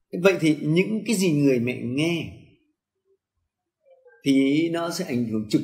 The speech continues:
tiếp đến con. Nhưng mà cái ảnh hưởng xa nhất đó là nó tạo ra cho con mình cái hệ thụ cảm của nó mẫn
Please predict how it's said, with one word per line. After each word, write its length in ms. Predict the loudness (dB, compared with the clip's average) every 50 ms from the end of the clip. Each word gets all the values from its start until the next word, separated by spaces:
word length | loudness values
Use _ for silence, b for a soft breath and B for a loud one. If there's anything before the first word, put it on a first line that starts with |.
| -2 -6 0
tiếp 160 | 0 0 0
đến 200 | 0 -6 -6 -4 -2
con. 200 | 0 0 0 -2 -6 -14 -20 -20 -20 _ _ _ _ _ _ _ _ _ _ _ _ _ _ _ _ _ _ _ _ _ _ _ _ _ _ _ _ _ _ _ _ _ _ _ _ _ -20 -14 -6 0
Nhưng 160 | 0 2 0
mà 60 | 2 0
cái 100 | 0 0
ảnh 120 | 0 0
hưởng 120 | 0 -2 -2
xa 280 | -2 -2 -2 0 2
nhất 280 | 4 4 4 2 0 -10 -18 -20 -20 -12 -6
đó 280 | -2 -2 -2 -2 -2
là 160 | -4 -4 -2
nó 320 | -2 -2 -2 -4 -6 -6 -4
tạo 280 | -4 -4 -4 -4 -6 -4
ra 120 | -4 -4
cho 200 | -4 -4 -6 -6
con 400 | -4 -2 -2 -2 -2 -2 -2 -2
mình 440 | 0 0 0 0 -2 -2 -2 -4 -6 -8 -16 -20 -20 -14 -8
cái 120 | -2 2
hệ 160 | 2 2 2 0
thụ 60 | -8 -8 -6
cảm 200 | -4 -4 -4 -4 -6
của 80 | -6
nó 160 | -6 -4 -2
mẫn 180 | 0 0 0 -2